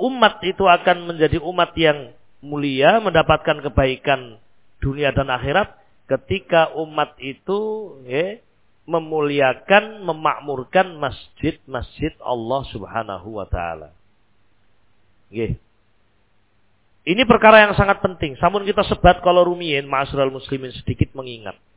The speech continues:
Nabi alaihi salatu wassalam meninggalkan kota Mekah menuju ke Madinah untuk membangun umat, kan ngeten niku. Untuk membangun umat.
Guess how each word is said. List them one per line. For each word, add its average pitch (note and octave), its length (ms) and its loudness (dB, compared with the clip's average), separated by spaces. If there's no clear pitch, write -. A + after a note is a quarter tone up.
Nabi F#3 320 6
alaihi B3 320 6
salatu G#3+ 400 6
wassalam G#3+ 480 6
meninggalkan F3+ 640 4
kota E3+ 160 2
Mekah D#3+ 400 2
menuju E3+ 400 -6
ke F3+ 80 -2
Madinah C3+ 560 -6
untuk G3+ 300 -4
membangun F3+ 500 2
umat, G3+ 480 -2
kan G3 160 0
ngeten E3 260 -4
niku. A#2 220 -16
Untuk G3 240 0
membangun F#3 480 6
umat. D3 240 -4